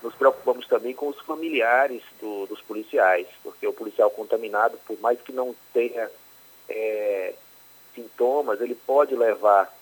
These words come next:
o vírus pra dentro da casa dele e causar um afastamento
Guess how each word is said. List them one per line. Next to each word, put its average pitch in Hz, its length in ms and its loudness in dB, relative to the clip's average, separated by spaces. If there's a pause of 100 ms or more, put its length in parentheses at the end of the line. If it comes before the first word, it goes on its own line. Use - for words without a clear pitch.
(200)
o 104 100 -10
vírus 107 360 -10
pra 104 180 2
dentro 107 280 -8
da 104 140 2
casa 110 340 0
dele 110 400 -8 (520)
e 110 120 -10
causar 113 560 4
um 117 140 -2
afastamento 110 840 -2